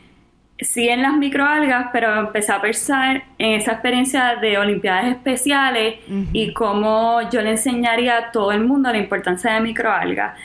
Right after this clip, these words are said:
Speaker 2: Ujú.
Speaker 1: Y me di cuenta que la mejor manera, usando los cinco sentidos, porque si no tiene un sentido, pues puedo usar, eh, el otro.
Speaker 2: Claro.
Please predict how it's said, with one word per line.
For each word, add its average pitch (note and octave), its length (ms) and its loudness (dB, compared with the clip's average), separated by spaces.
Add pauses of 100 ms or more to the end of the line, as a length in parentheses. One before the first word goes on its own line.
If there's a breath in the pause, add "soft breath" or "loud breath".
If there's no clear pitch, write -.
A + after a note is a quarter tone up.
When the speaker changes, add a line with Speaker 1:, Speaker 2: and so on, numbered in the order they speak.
Speaker 2:
Ujú. E3+ 100 -10 (500 loud breath)
Speaker 1:
Y G#3+ 480 0
me G3+ 160 2
di G3+ 120 0
cuenta C4+ 300 0
que B3 120 -2
la G#3 120 2
mejor F#3+ 300 0
manera, A3+ 540 0
usando A#3 380 0
los A3+ 200 0
cinco A#3 280 -2
sentidos, C4 720 0 (140)
porque A#3 240 -2
si A3+ 160 -4
no G3+ 140 0
tiene G#3 300 0
un B3 100 2
sentido, D#4 640 0
pues A#3+ 180 -2
puedo G3 220 0
usar, - 520 -2 (240)
eh, F3+ 360 0
el E3+ 160 0
otro. - 340 -2
Speaker 2:
Claro. E3+ 380 0